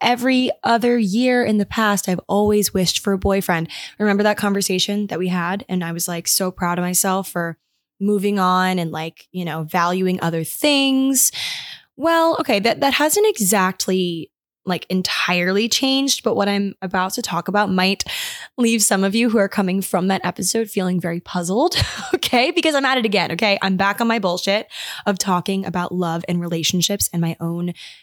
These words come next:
frustrations with the ones that I'm in or not in or kind of in or whatever the heck is going on.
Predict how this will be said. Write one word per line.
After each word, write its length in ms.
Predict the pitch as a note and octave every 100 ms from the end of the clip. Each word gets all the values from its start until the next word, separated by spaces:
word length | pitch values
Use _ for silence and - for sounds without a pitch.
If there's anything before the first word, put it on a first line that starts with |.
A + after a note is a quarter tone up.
| _
frustrations 920 | G#3+ G3+ - - F#3 D#3 F#3+ G3+ A#3
with 220 | G3+ F#3 -
the 100 | A3
ones 420 | F3+ E3 D#3+ F3
that 120 | G3+
I'm 160 | A3 A#3
in 220 | C#4 B3 -
or 160 | G3
not 400 | A3+ G3 A3+ C#4 -
in 180 | F3+ E3+
or 140 | - G#3
kind 420 | - - C4 C4+
of 100 | A#3+
in 160 | G3 F#3
or 60 |
whatever 240 | F#3 A3 A3+
the 80 |
heck 340 | A3 - B3 -
is 120 | A3+ G3+
going 280 | G#3+ G#3+
on. 180 | A#3 F3+